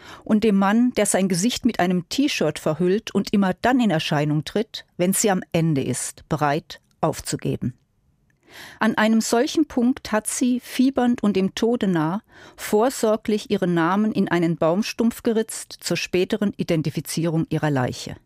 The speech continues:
Cloris und ihre, auch weil in der ersten Person geschriebenen, erschreckend anschaulichen Erinnerungen sind das eine. Das andere ist eine Rangerin namens Deborah Lewis.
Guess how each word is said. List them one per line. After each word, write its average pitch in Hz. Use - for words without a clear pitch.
Cloris 233
und 180
ihre, 208
auch 185
weil 190
in 175
der 175
ersten 202
Person 226
geschriebenen, 220
erschreckend 220
anschaulichen 196
Erinnerungen 208
sind 214
das -
eine. 147
Das -
andere 285
ist -
eine 214
Rangerin 208
namens 185
Deborah 180
Lewis. 160